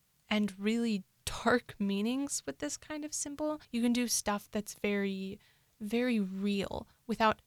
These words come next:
ever having to say it. That's the super nice thing about symbols. If you wanna write with themes that are heavy, but you don't wanna write the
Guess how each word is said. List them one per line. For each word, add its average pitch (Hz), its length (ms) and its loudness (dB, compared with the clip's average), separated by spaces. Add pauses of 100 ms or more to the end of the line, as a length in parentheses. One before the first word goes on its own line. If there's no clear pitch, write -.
(120)
ever 226 200 2
having 220 320 2
to 196 100 -6
say - 380 0
it. 262 140 -2 (160)
That's 233 240 -2
the 277 80 0
super 220 360 0
nice 196 280 0
thing 196 200 -4
about 190 260 -4
symbols. 196 500 -4
If - 160 -4
you 240 160 -2
wanna 294 280 -2
write 196 340 -2
with 208 140 -4 (100)
themes 202 400 0
that 202 80 -6
are 202 60 -6
heavy, 214 560 -4
but 233 100 2
you 214 240 2
don't 247 260 2
wanna 214 240 2
write 190 300 -2
the - 140 -8